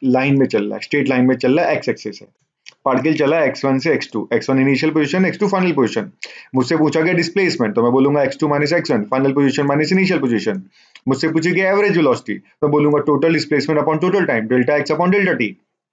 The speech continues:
अब आते हैं अभी की जो हम जो चीजें discuss करने जा रहे हैं वो instantaneous velocity पूछी है। तो instantaneous velocity होगी,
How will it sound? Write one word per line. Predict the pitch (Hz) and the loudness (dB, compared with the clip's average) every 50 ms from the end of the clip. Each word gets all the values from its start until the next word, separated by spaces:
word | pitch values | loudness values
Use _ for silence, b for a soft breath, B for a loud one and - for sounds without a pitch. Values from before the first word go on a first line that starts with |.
| _ _ _ _ _ _ B B B B B B _ | _ _ _ _ _ _ B B B B B B _
अब | - 147 151 | -4 -2 -2
आते | 139 139 - 156 | -2 -2 -2 -4
हैं | 156 156 | -4 -4
अभी | - 151 147 - 139 | -4 -4 -4 -4 -6
की | 123 143 | -6 -6
जो | - 143 | -6 -8
हम | 139 131 | -6 -4
जो | 143 160 | -4 -6
चीजें | 160 - 135 135 131 143 139 | -4 -4 -4 -4 -2 -2 -2
discuss | 127 117 - - 131 - | -2 -4 -4 -8 -8 -4
करने | 131 123 131 135 | -4 -2 -2 -2
जा | 127 127 | -2 -2
रहे | 131 147 147 | -2 -4 -4
हैं | 127 | -4
वो | 113 104 - _ _ _ _ - | -6 -6 -6 _ _ _ _ -10
instantaneous | 127 - - 175 175 190 196 190 202 190 196 156 | -8 -6 -4 -4 -2 0 2 2 2 2 0 0
velocity | 143 123 - - - | -2 -2 -2 -4 -8
पूछी | 123 - 107 - _ _ _ 104 | -10 -10 -12 -16 _ _ _ _
है। | _ _ _ _ _ _ _ _ _ - | _ _ _ _ _ _ _ _ _ -4
तो | - - | -2 -2
instantaneous | 156 - - 135 135 131 143 143 160 160 - - | -2 -2 -4 -6 -6 -4 -4 -4 -4 -6 -4 -4
velocity | - 147 147 147 - - - 160 | -2 -2 -2 -2 -4 -8 -8 -4
होगी, | - 123 107 101 101 113 127 139 | -2 -2 -2 -2 -2 -4 -4 -4